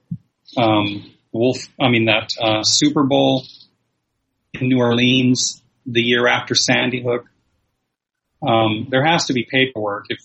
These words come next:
if children are gonna be released from a school to go on a field trip like that, there has to be documentation on it. They can't just go, you know, you, you, they'd be liable for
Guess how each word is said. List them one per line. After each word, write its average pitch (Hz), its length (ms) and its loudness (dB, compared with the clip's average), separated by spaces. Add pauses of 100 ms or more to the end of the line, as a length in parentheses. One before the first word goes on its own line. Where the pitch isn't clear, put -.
if 131 100 -10
children 165 380 0
are - 20 4
gonna 127 120 2
be 123 100 2
released 120 460 2
from 117 120 2
a 110 60 2
school 113 540 2
to 123 120 -2
go 107 440 0 (1300)
on 113 80 2
a 117 80 0
field 180 420 0
trip - 260 -4 (100)
like 104 160 0
that, 120 320 2 (280)
there 135 200 2
has 151 140 0
to 143 60 -6
be 135 120 2
documentation 127 760 -2
on 107 100 -2
it. 107 80 -8
They 120 140 -4
can't 151 180 2
just 110 140 -6
go, 101 300 2
you 113 120 -4
know, 110 120 -4 (100)
you, 120 80 -14 (360)
you, - 120 -10 (600)
they'd 123 220 2
be 127 80 0
liable 123 460 0 (100)
for 107 340 -6